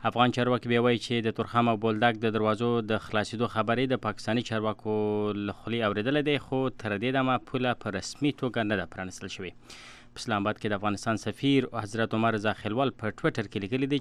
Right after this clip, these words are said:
چې په بهرنیو چارو کې د پاکستان د صدر اعظم سلاکار سرتاج عزیز ورته ډاډ ورکړی دی چې د نن ورځې په اوږدو کې به دروازې خلاص شي. په دې هکله راپور په همدې خپرونه کې لږ وروسته اورئ. په افغانستان کې د آزادو رسنیو څخه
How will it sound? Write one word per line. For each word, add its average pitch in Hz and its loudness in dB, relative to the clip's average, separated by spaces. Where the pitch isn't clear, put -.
چې 139 0
په 107 0
بهرنیو 110 0
چارو 120 0
کې 147 -2
د - -6
پاکستان 117 0
د 107 -6
صدر 98 -2
اعظم 117 0
سلاکار 117 4
سرتاج 117 0
عزیز 131 2
ورته 110 0
ډاډ 127 4
ورکړی 143 0
دی 139 2
چې 127 0
د 107 4
نن 131 4
ورځې 123 2
په - -4
اوږدو 101 -2
کې 151 0
به 151 4
دروازې 98 -2
خلاص - -2
شي. - -12
په - -8
دې 104 -2
هکله 107 -6
راپور 143 -2
په 143 -6
همدې 110 -2
خپرونه 110 -6
کې 113 -8
لږ 110 -4
وروسته 95 -8
اورئ. - -14
په 170 10
افغانستان 175 6
کې 190 4
د 151 10
آزادو 151 6
رسنیو 143 4
څخه - 4